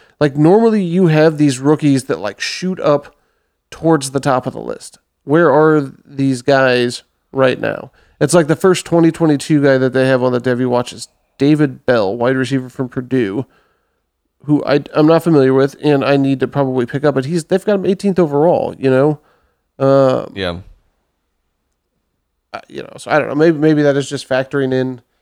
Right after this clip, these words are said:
Speaker 1: uh, you know, some of that time value money that we've been talking about here.
Speaker 2: Yeah.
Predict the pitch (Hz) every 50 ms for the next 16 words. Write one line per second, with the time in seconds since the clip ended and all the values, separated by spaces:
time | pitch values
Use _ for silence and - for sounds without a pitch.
0 | _ _ _ _ _ _ _ _ _ _ _ _ _ 135 131 131 120 110 110 -
1 | 139 135 131 127 127 - - 143 135 123 - - - - 139 131 127 127 123 123
2 | 123 127 127 123 123 127 127 123 123 123 120 127 117 127 131 123 127 123 120 139
3 | 135 131 120 131 131 127 123 110 113 120 123 131 131 120 113 120 139 127 - -
4 | _ _ _ _ _ _ _ _ _ _ _ _ _ _ _ _ _ _ _ _
5 | - - 110 98 92 107